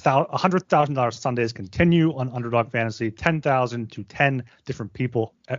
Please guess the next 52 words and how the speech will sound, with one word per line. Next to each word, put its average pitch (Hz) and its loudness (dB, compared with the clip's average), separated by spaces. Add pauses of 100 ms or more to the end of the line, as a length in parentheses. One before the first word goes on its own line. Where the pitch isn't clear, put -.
i-, 131 -12
this 110 -4
week. 175 4 (380)
There's 107 -6
a 113 -4
new 139 2
sweepstake 156 0
every 151 0
week 147 0
of 135 -10
the 120 -6
N 113 -6
F - -8
L 92 -10
season. 180 2 (600)
So - -8
watch 135 4
along, 143 2
make 131 -4
your 127 -8
picks, - -6
and 117 -10
maybe 165 -2
make 208 -4
a - -10
little 240 -4
cash 214 0
over 120 0
on 117 0
Under-, 123 -6 (180)
Underdog's 170 4
mobile 131 0
app 123 0
or 110 -4
website, 143 0 (200)
underdog 110 -8
fantasy 170 0
dot 147 -2
com. 131 0 (520)
And 123 -10
when 139 -2
you 147 -2
sign 156 0
up 170 2
with - -20
the 185 -8
promo 180 0
code 185 4
S 170 0
G 180 -4
P 165 0
N, 165 0